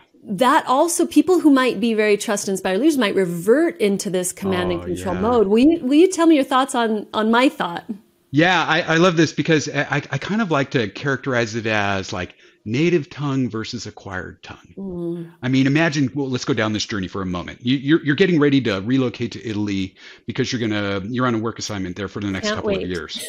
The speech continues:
Speaker 2: I know you can't wait, right?
Speaker 1: <laughs>
Speaker 2: And so you're doing all your Duolingo and you're studying, you're doing your stuff. And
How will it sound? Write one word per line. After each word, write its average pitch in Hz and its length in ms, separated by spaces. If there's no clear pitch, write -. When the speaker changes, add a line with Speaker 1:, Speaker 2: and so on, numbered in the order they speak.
Speaker 2:
I 165 80
know 123 160
you 113 160
can't 180 240
wait, 95 160
right? 110 220
Speaker 1:
<laughs> - 160
Speaker 2:
And 156 200
so 175 140
you're 170 200
doing 185 280
all 170 120
your 165 160
Duolingo 147 800
and 143 100
you're 147 100
studying, 165 520
you're 156 220
doing 160 280
your 151 120
stuff. 147 460
And 123 140